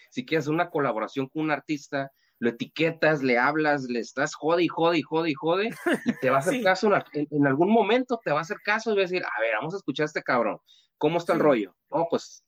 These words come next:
Speaker 1: ah, simón, sí me gusta, va. Ey, ¿qué onda?". Y se arma, ¿no? Cáele a Monterrey, cáele a donde esté, Guadalajara, a Ciudad de México, donde sea que esté ese artista,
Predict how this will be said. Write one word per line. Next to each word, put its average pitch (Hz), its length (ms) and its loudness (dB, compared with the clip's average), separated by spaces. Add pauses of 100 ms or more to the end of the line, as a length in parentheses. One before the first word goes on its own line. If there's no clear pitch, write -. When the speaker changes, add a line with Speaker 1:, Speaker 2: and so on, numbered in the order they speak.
(120)
Speaker 1:
ah, 113 160 0
simón, 117 340 0
sí 143 100 -4
me 143 140 4
gusta, 139 500 0
va. 113 180 0 (300)
Ey, 147 300 0
¿qué 151 100 0
onda?". 151 500 0
Y 120 140 0
se 98 240 -4
arma, 185 400 0
¿no? 190 240 0
Cáele 202 460 2
a 175 80 4
Monterrey, 123 640 0
cáele 165 420 -4
a 147 200 2
donde 113 280 -2
esté, 139 220 -4
Guadalajara, 123 720 0 (280)
a 104 120 0
Ciudad 127 140 -2
de 135 40 4
México, 131 220 0
donde 127 240 2
sea 151 240 0
que - 80 -8
esté 135 200 -6
ese 139 120 -4
artista, 160 480 -6